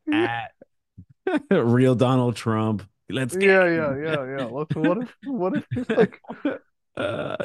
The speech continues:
Speaker 1: what are
Speaker 2: I
Speaker 1: you
Speaker 2: love
Speaker 1: gonna
Speaker 2: it,
Speaker 1: do?
Speaker 2: dude.
Speaker 1: <laughs>
Speaker 2: Yeah.
Speaker 1: Yeah, like, what have you done? <laughs> Like, oh.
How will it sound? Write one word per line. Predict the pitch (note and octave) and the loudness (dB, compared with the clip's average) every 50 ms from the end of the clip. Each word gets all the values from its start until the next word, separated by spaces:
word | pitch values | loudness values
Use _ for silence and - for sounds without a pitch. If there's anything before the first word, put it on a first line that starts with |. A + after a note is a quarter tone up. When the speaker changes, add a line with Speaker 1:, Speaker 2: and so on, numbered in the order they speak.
| - - | 2 4
Speaker 1:
what | C#4+ D#4 - - - | 4 4 4 4 6
are | |
Speaker 2:
I | A#4+ | 8
Speaker 1:
you | A#3 A3+ B3 C4+ | 10 10 10 8
Speaker 2:
love | D4 E4 F#3+ | 8 6 6
Speaker 1:
gonna | F3 E3 | 6 6
Speaker 2:
it, | C#3+ | 6
Speaker 1:
do? | D3 C#3+ C3+ C#3+ A2+ A#2 A2+ A#2 B2 - - | 6 4 2 0 -4 -6 -8 -8 -10 -8 -4
Speaker 2:
dude. | C#3+ C#3+ C3+ - | -2 -2 -2 0
Speaker 1:
<laughs> | - | 2
Speaker 2:
Yeah. | B2 B2 D4 B3 - - | 6 8 8 8 10 8
Speaker 1:
Yeah, | C#4 C4 - - | 8 8 10 8
like, | B3+ A3+ G#3+ | 8 8 8
what | G3 G#3 G#3+ A3+ | 8 6 6 4
have | E4 D#4+ | 4 4
you | C#4+ D4 D#4 D4+ | 6 4 6 4
done? | A#3+ - A3 F#4+ F#4+ G#3+ | 2 0 -2 -4 -4 -4
<laughs> | G#3+ - - | -6 -6 -6
Like, | G#3+ G3+ F#3+ F3+ F3 F3 - B3+ | -4 -4 -4 -4 -4 -6 -4 -2
oh. | G#3+ D#3+ D#3+ E3 E3 F3 G#3 A#3 | 0 0 0 0 0 -2 -4 -8